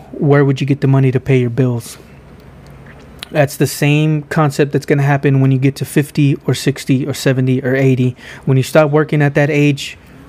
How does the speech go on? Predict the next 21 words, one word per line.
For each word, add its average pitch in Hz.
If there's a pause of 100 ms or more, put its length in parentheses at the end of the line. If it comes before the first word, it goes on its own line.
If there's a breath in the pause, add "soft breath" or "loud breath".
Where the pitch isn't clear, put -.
(260)
where 147
are -
you 151
gonna 147
get 139
the 147
money 135
to 127
pay 131
your 123
bills? 117 (340 loud breath)
So -
that's 127
the 131
whole 147
reason 147
for 139
saving 135
money 127
for 127
retirement. 120